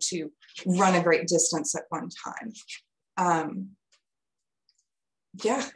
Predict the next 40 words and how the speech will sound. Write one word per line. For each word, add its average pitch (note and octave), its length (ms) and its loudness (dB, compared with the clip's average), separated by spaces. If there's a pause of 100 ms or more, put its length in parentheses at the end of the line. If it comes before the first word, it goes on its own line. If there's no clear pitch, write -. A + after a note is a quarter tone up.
it, A#3 180 6
it A3 220 6
was, G#3 420 4 (140)
it G#3+ 80 6
was G#3 240 6
really G#3+ 380 6
enjoyable F#3+ 600 0
planning F#3 300 -2
it E3 100 -2
out. D#3 300 0
And F3 140 -4
that F3 140 0
was F#3 220 -2 (100)
the - 180 -4 (680)
absolute F#3+ 500 2
best E3+ 300 0
part E3 140 0
of D#3+ 60 2
the - 80 -6
process. F3 640 -4 (100)
Um, E3+ 180 0 (920)
catching A3 420 4
up G3 160 2
at G3 140 2
the F#3 180 -2
end, A#3+ 240 6
I F#3+ 200 4 (380)
ended G3+ 220 4
up - 180 4
falling F3+ 360 4
behind F3 440 0
my F3 140 0
production F3+ 540 -4
schedule. G#3+ 540 -2 (360)
And F#3 160 2
so F3+ 260 4
I F3 140 4
got F3 240 2
a F3 80 0
little F3 440 2